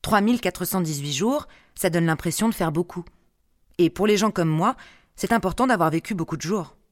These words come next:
Plusieurs fois, j'ai entendu Apollinaire dire à Maswala que ma vie ne tenait qu'à un souffle, que mon cœur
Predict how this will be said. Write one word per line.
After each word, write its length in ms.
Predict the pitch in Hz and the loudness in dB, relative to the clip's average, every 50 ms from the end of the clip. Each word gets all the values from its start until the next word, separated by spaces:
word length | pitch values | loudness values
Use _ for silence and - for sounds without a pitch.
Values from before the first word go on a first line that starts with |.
| _ _ _ _ _ _ _ _ _ _ _ _ _ - | _ _ _ _ _ _ _ _ _ _ _ _ _ -4
Plusieurs 320 | - 220 220 190 220 202 - | -2 0 2 2 2 0 0
fois, 260 | - - 240 285 - - - - - - | 2 2 2 2 2 -2 -16 -20 -8 -2
j'ai 120 | 180 214 | 2 2
entendu 340 | 208 208 - 233 240 220 262 | 2 4 4 2 4 4 4
Apollinaire 480 | 226 - 208 190 202 208 226 262 269 | 2 2 2 0 2 2 2 2 2
dire 180 | 233 190 247 208 | 2 0 2 2
à 60 | 202 | 2
Maswala 460 | 196 190 196 - - 208 202 233 285 | 2 2 0 0 0 2 2 2 2
que 100 | 285 226 | 0 0
ma 160 | 190 185 180 185 | 2 2 2 2
vie 160 | 180 233 277 | 2 2 2
ne 140 | 247 190 175 | 2 2 2
tenait 260 | - 196 202 220 233 | 2 0 0 0 0
qu'à 140 | - 190 - | 0 0 0
un 120 | 196 202 | 0 0
souffle, 440 | - - - 185 175 - - 156 147 - - _ _ _ _ - - | -2 -4 -6 -8 -10 -10 -10 -12 -12 -14 -16 _ _ _ _ -6 0
que 80 | - | 2
mon 180 | 214 214 214 214 | 4 4 4 2
cœur 300 | - 277 269 285 320 - | 2 2 2 2 2 0